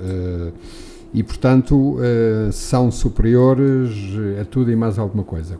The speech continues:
Quando, eh, para lá, é, é, a única coisa que verdadeiramente os assusta é a sombra, não é? Segundo se diz.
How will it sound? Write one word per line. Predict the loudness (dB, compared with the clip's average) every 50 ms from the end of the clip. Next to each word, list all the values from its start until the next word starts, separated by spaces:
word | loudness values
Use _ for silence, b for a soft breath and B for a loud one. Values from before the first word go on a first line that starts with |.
| -14
Quando, | -4 2 4 6 6 6 6 4 2 0 -4 -4 -6 -8 -10 -12 B B B B B B B B B B B -8
eh, | -6 -6 -6 -6
para | -4 -4 -2
lá, | -2 -2 -2 -2
é, | -2 -2 -2 -2 -2 -2 -2 -2 -2 -4 -4 -8 -10 -10 -12 -14 -12 -8
é, | -4
a | -2
única | 0 2 2 2 0 -2
coisa | -2 0 0 0 2 2 0 0 -2 -4 -6
que | -6
verdadeiramente | -4 -2 -2 0 0 2 2 2 2 2 2 0 0 0
os | -2 -2 0 -2
assusta | -2 -2 -4 -6 -6 -6 -2 0
é | 2 2 2 2
a |
sombra, | 0 0 0 2 2 2 2 -2 -4 -4
não | -4 -4 -2
é? | -4 -4 -6
Segundo | -8 -8 -4 -4 -2 -2
se | -4 -6 -4
diz. | -4 -4 -4 -6 -8